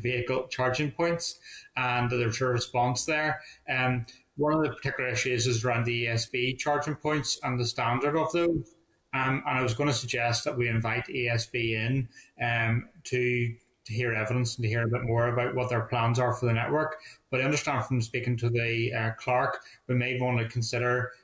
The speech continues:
uh, a separate session in relation to this and plan that next week. Um, or not the session, but,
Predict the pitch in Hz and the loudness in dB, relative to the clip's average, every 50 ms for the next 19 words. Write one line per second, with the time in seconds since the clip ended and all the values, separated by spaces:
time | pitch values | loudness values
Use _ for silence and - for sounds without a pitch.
0 | _ _ - 120 113 113 117 117 - - 123 113 - 135 120 107 - - - - | _ _ -4 -2 0 2 2 0 0 0 -2 -2 -2 -2 -2 0 -2 -2 -4 -2
1 | - 127 123 120 113 - 156 151 147 147 147 147 139 117 - 139 143 139 120 - | 0 0 0 0 0 0 0 0 2 2 2 2 0 0 -2 -2 0 0 0 0
2 | - 120 - - 127 117 113 117 117 117 117 131 127 123 120 120 120 - - - | -2 -4 -2 -2 0 0 2 2 2 2 2 0 0 -2 -2 -2 -2 -4 -8 -6
3 | - 165 165 165 165 - - - - - - _ _ - 120 117 113 113 - - | -4 -2 -2 -2 -4 -8 -12 -16 -18 -20 -20 _ _ -2 0 0 0 -2 -4 -8
4 | _ - 120 117 110 127 131 131 127 - 110 - - 117 113 110 - - 139 120 | _ -4 -4 -4 -2 0 -2 -2 -2 -2 -4 -2 0 0 0 0 0 -2 -2 -2
5 | 120 113 - - | -2 -4 -4 -10